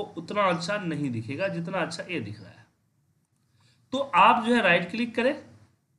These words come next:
फॉर्मेट cell में जाएं, border पे आए, color change करना है तो color change करें और thickness change करनी है thickness change करें, select करें इन दोनों को and okay करें।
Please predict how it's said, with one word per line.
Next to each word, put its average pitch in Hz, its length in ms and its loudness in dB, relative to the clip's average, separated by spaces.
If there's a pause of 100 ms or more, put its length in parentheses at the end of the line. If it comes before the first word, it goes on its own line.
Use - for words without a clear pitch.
(120)
फॉर्मेट 147 360 2
cell 196 180 -8
में 196 140 -6
जाएं, 202 220 2 (880)
border 123 420 2
पे 196 120 -2
आए, 220 200 2 (840)
color 135 220 2
change 165 260 -2
करना 170 260 0
है 165 120 2
तो 143 80 -2
color 123 260 0
change 185 300 -4
करें 214 200 -2 (1120)
और 185 140 4 (1500)
thickness 185 300 -2
change 202 260 -4
करनी 208 220 -2
है 180 180 -2
thickness 170 300 -4
change 202 240 -4
करें, 240 240 -4 (760)
select 240 440 -2
करें 170 340 -2
इन 165 220 -4
दोनों 107 240 -2
को - 200 -18 (920)
and 214 220 -2
okay 113 220 -12
करें। - 200 -20